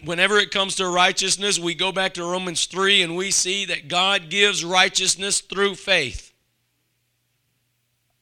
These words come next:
in what Jesus did and who he is. And so when Cornelius began to believe, God sent Peter.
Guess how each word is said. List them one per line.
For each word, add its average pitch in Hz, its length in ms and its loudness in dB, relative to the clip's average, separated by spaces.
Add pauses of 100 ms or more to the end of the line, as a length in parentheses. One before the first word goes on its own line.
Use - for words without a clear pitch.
(160)
in 131 240 -6
what 139 220 -4
Jesus 175 560 0
did 135 400 -4
and 104 140 -12
who 143 220 0
he 127 220 0
is. 95 440 -8 (2000)
And 196 220 0
so 220 500 4
when 214 220 -4
Cornelius 220 640 0
began 214 380 -4
to 220 80 -2
believe, 214 480 0
God 208 280 0
sent - 300 0
Peter. 226 380 -8